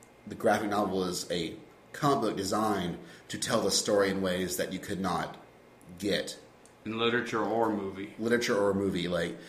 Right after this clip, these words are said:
Speaker 1: 'cause you, because it's comics, you get to see, you know, actual movement and things happening from page to page, you actually get to see it happening. But because it's, it's also narrative in its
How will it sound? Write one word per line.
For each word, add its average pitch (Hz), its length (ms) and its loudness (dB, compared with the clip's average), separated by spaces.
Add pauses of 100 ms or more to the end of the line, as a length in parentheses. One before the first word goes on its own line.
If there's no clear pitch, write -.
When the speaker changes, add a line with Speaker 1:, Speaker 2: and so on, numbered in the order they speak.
(160)
Speaker 1:
'cause 113 140 0
you, 120 80 2
because 147 460 4
it's - 120 -2
comics, 98 400 0
you 104 60 -2
get 107 160 -2
to 98 80 -4
see, 135 220 2
you 117 120 4
know, 92 120 2
actual 98 420 0
movement 95 580 0
and 87 140 -4 (340)
things 113 260 2
happening 104 480 -2
from 90 200 -4
page 98 280 -4
to - 80 -8
page, 95 360 0
you 98 60 0
actually 92 240 -2
get 90 100 -4
to - 80 -8
see - 220 -4
it - 80 -4 (120)
happening. 113 500 -4 (680)
But 135 200 10
because 113 540 4 (1040)
it's, 110 380 0 (240)
it's 101 140 -2
also 107 540 4 (180)
narrative 113 420 2
in 95 80 2
its 87 300 -4